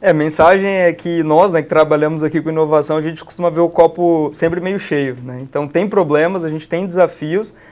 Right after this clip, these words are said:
mas com grandes problemas nascem grandes oportunidades. Então, é, a saúde pública do Brasil é um mar de novas oportunidades pra novos aplicativos, soluções, ideias inovadoras.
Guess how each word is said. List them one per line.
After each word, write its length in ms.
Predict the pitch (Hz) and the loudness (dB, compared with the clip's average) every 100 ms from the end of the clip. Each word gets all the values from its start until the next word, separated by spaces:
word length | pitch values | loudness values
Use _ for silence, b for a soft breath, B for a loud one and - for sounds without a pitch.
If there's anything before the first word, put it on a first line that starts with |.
| B | B
mas 160 | 160 170 | 0 2
com 120 | 214 | 2
grandes 240 | 180 202 208 | 2 0 0
problemas 500 | 214 185 170 190 190 | -2 2 2 0 0
nascem 400 | 175 185 220 202 | 2 2 -2 -2
grandes 260 | 175 185 | 0 0
oportunidades. 880 | 196 208 214 214 214 170 139 - - - | -2 -2 -2 -4 0 0 0 -2 -14 -12
Então, 460 | 143 143 156 160 B B B - | -8 -2 -2 -2 B B B 0
é, 340 | 139 139 135 | 2 4 2
a 60 | - | 2
saúde 300 | - 175 190 | 4 2 2
pública 440 | - 196 214 208 | -2 -2 0 -2
do 80 | 180 | -4
Brasil 400 | 165 170 151 165 | 2 4 4 0
é 20 | |
um 60 | 170 | 0
mar 320 | 156 156 202 | 0 2 2
de 100 | 190 | 0
novas 460 | 185 160 185 190 175 | -2 2 2 2 -4
oportunidades 880 | 170 165 160 156 143 131 156 170 - | -4 -6 -4 -6 0 2 2 -2 -10
pra 260 | - 147 | -2 0
novos 340 | 147 156 175 170 | 4 2 4 0
aplicativos, 720 | - 156 151 135 - 165 151 | -2 -2 -2 -2 -4 -6 -8
soluções, 680 | - 160 147 131 151 160 147 | -4 -4 -4 -6 -4 -4 -4
ideias 380 | 143 151 160 151 | -2 2 2 0
inovadoras. 720 | 156 143 139 135 147 175 175 | -4 -2 -2 0 0 -2 -4